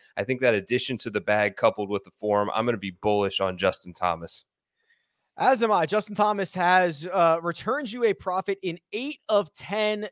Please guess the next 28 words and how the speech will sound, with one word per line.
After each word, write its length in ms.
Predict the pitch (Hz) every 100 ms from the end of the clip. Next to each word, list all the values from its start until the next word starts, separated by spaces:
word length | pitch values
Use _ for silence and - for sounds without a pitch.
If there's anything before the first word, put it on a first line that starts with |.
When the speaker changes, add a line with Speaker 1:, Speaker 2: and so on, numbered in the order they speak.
| _
Speaker 2:
cash 480 | - 180 185 180 -
markets. 580 | 175 151 185 202 165 -
You 60 | 160
can 100 | 160
see 160 | 220
he 80 | 185
went 160 | 226 240
through 120 | 233
this 160 | 180
bad 380 | 135 175 180 190
stretch 340 | - 185 175 -
kinda 200 | 170 156
last 440 | 135 180 190 -
year, 140 | 160 156
starting 480 | - 170 202 220
at 100 | 170
the 60 | 165
Masters 440 | 156 156 - 156 - _ -
and 140 | 170
leading 240 | 180 208 185
all 180 | 208
the 80 | 247
way 160 | 233 226
up 140 | 214
to 100 | -
W 300 | 165 202 202
G 160 | 160 185
C 220 | - 180